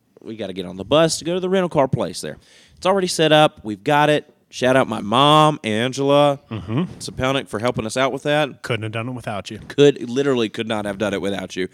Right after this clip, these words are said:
Speaker 1: Um, but she, uh, she had it all set up.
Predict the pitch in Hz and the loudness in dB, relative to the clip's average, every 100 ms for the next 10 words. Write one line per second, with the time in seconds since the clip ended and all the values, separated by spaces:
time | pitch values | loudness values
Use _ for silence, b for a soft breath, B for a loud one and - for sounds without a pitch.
0 | B B B B 120 117 101 101 b b | B B B B -4 -2 -2 -8 b b
1 | b b b b b _ _ _ _ - | b b b b b _ _ _ _ 2
2 | 147 123 - - - 139 147 - 120 101 | 6 6 2 -4 -4 0 0 2 2 2
3 | 71 - - 139 123 98 101 95 104 92 | -2 -6 -4 -4 -2 -2 -2 -4 -4 2
4 | 135 170 - _ | 4 4 0 _